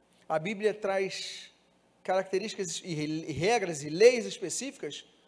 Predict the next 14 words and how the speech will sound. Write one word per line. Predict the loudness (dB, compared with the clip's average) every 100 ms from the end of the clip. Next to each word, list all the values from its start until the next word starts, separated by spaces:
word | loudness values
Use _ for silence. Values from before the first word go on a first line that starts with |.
| _ _ 0
para | 0
que | 0
nós | -2 0 -2 -4
cuidemos | -10 -6 -6 -6 -10 -12
dos | -12 -10
idosos. | -4 -2 -2 -6 -20 -20 _ _ _ _ _ _ _ _ _ _ _ _ -8
A | -6
Bíblia | 0 2
ordena, | 2 2 0 0 -2 -6 -10 -18 _ _ _
primeira | -14 -6 -4 -4
Timóteo, | -8 -6 0 0 -2 -6
capítulo | -4 -4 -8 -8 -8 -8 -8
de | -10
número | -12 -8 -8 -6 -6 -8